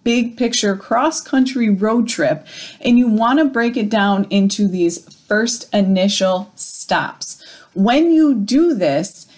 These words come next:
you can then put an a action plan in place that makes it easier for you to actually execute on every single day. The same way when you wake up, if you were on a cross-country road trip,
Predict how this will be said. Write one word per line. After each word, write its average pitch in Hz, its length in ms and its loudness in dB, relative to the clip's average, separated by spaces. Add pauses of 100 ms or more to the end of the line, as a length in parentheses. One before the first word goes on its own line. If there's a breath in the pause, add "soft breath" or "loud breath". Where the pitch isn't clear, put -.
(100)
you 254 200 2
can 247 360 2
then 254 320 2
put 262 180 -2
an 220 240 -2 (220)
a 196 160 -2 (240)
action 269 420 0
plan 214 260 0
in 190 120 0
place 180 360 -2 (340 loud breath)
that 240 200 0
makes 240 400 2
it 208 140 -4
easier 262 420 0
for 233 180 -4
you 202 540 2 (220 loud breath)
to 240 240 -2 (340)
actually 196 580 0
execute 196 720 -2
on 165 400 0
every 185 380 -2
single 170 480 0
day. 156 460 -2 (220 loud breath)
The 214 120 0
same 254 400 0
way 208 300 2
when 190 220 0
you 196 140 2
wake 254 260 0
up, 202 220 0
if 190 140 -6
you 180 100 -2
were 196 140 2
on 214 120 2
a 208 60 -2
cross-country 233 840 0
road 202 260 0
trip, 185 260 -2